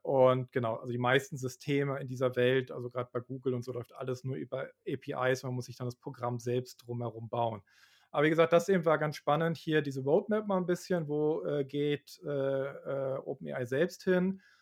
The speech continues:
äh, und so weiter. Und das Zweite von Open A I, und dann höre ich auch auf, äh, über diese Firma zu reden, ist eben das, was ich vorhin schon ange-, äh, rissen hab, nämlich dieses, ähm, neue Verfahren, ähm,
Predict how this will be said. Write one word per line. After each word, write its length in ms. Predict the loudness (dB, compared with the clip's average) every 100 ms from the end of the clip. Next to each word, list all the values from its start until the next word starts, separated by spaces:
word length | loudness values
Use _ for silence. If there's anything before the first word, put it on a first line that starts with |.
| _
äh, 180 | -4 -2
und 240 | -2 -4 -4
so 120 | 0
weiter. 320 | 0 0 -4
Und 120 | -4
das 180 | -6 -6
Zweite 380 | -2 2 2 2
von 140 | -2
Open 300 | -2 -4 -6 -4
A 200 | -2 0
I, 60 | 0
und 120 | -2
dann 160 | -4 -4
höre 100 | -4
ich 100 | -6
auch 140 | -8
auf, 340 | -4 -4 -6 -8
äh, 200 | -6 -6
über 240 | -8 -10 -10
diese 180 | -10 -10
Firma 280 | -6 -4
zu 160 | -4 -4
reden, 380 | 0 0 -2 -6
ist 300 | -6 -6 -8
eben 140 | -6
das, 200 | -6 -6
was 100 | -10
ich 80 | -10
vorhin 140 | -10
schon 140 | -10 -12
ange-, 440 | -8 2 2 2 _ _ _ _
äh, 120 | -4 2
rissen 640 | 2 2 -2 -4 -6 -2
hab, 240 | -2 -2 -4
nämlich 560 | -4 -4 -4 -6 -10
dieses, 800 | -6 -6 -4 -4 -4 -4 -10 -14 -4
ähm, 580 | -2 -2 -2 -4 -8 -12 _ _ _ _ _ _ _ _ _ _ _ _ _ _
neue 300 | -2 0 0
Verfahren, 1120 | 0 -6 -2 0 2 0 0 0 0 -2 -6 _ _ _ _ _ _ _ _ _ _ _ _ -6
ähm, 420 | -2 -2 -4